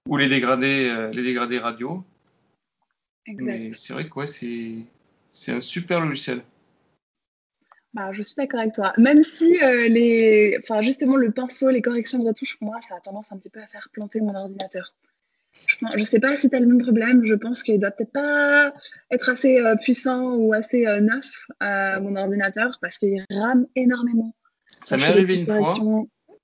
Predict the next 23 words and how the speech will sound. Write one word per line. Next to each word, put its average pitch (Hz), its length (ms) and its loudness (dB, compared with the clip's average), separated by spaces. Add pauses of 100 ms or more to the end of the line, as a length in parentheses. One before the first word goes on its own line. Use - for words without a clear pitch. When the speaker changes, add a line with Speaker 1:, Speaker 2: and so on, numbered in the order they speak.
(100)
Speaker 1:
et 127 400 -6
c'était - 260 -14
surtout 170 260 -8
quand 165 160 -6
je 156 80 -6
faisais 156 280 -4
les 143 100 -2
retouches 139 500 -6
avec 131 280 -4
la, 117 340 -6
avec 123 400 -12
la 131 80 -4
sélection 151 420 -6
automatique. 139 560 -8 (640)
Quand 139 140 -8
t'essaies 147 240 -6
de 135 80 -10
demander 135 320 -2
à 143 80 0
l'ordinateur 131 560 -4
de 123 80 -8
sélectionner, 131 800 -6
euh, 113 260 -8